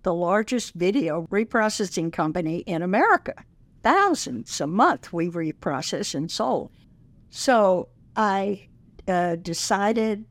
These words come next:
that I would try to take the time to explain to filmmakers how to think outside the box. I wanted to give them some guidance on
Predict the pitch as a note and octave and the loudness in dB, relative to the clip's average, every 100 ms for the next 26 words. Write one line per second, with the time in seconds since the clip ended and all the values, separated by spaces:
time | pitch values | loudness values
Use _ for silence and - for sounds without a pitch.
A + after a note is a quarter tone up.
0 | - E3+ E3 F3 - - - - - - | -4 -2 -2 -4 -10 -18 -20 -20 -20 -6
1 | - G3+ G#3+ F#3 F3 - - - G#3 A3 | 2 4 4 0 -4 -16 -12 -4 0 0
2 | B3+ - A3 - C#3 D3 - - - - | 0 -2 -6 -4 -4 -4 -10 -20 -20 -20
3 | - - - B3 G#3 D3+ C#3+ F#3 - - | -8 -4 -2 0 2 2 0 -2 -4 -6
4 | - F#3+ G#3 G#3+ F#3+ D#3+ E3+ - - - | -2 0 0 0 0 -2 -4 -8 -20 -20
5 | - - - - A3+ E3 C#3+ A#2+ - - | -20 -20 -20 0 2 2 0 -4 -8 -8
6 | E3 - - - - - - - - - | -8 -10 -12 -20 -20 -20 -20 -20 -6 0
7 | A3 A3 - F#3 F3+ E3+ - - D#3+ D3 | 2 2 0 0 2 0 0 -2 -2 -2
8 | D#3 D3+ - E3+ - - - - E3 D#3+ | -6 -6 0 0 0 -10 -14 -10 -6 -2
9 | F#3+ B3 A#3 G3+ G#3+ F#3 G3 F3 E3 - | 0 -2 -2 -2 -2 0 0 0 -2 -4
10 | D#3+ D3+ - - - C#3+ E3+ G#3 F4 - | -4 -4 -8 -12 -4 -2 0 0 -2 -2
11 | E3+ D3 C#3+ C#3+ | -2 -2 -2 -2